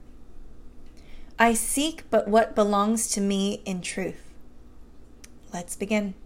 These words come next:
Today's idea continues with the thought that joy and peace are naught but idle dreams.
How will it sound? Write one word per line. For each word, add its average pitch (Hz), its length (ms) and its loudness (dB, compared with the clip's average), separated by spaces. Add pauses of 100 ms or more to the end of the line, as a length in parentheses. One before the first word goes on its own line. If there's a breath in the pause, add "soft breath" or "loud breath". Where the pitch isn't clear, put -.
(1300 soft breath)
Today's 285 460 6
idea 247 460 6
continues 285 680 0
with 247 140 0
the 214 100 0
thought 220 460 0
that 208 200 4
joy 233 460 4
and 269 220 0
peace 214 500 -2
are 208 140 2
naught 208 400 0
but 262 220 0
idle 190 280 0
dreams. 190 600 -2